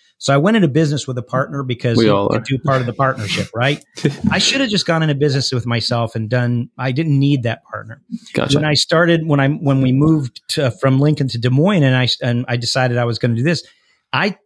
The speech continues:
Speaker 1: I had steady income, but I took a major pay cut and my wife was working, luckily.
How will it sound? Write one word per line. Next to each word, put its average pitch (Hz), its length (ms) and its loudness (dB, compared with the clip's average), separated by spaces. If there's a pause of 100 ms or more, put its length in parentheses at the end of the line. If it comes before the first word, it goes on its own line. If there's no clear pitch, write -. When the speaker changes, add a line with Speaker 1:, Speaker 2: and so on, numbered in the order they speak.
(140)
Speaker 1:
I 143 100 2
had 165 200 0
steady 131 340 2
income, 131 320 0
but 120 100 -2
I 120 80 -2
took 131 220 -4
a 113 60 -2
major 131 500 2
pay 143 260 0
cut - 400 -8 (680)
and 135 200 2
my 135 160 2
wife 139 360 -2
was 113 160 -4
working, 104 420 -8
luckily. 107 420 -12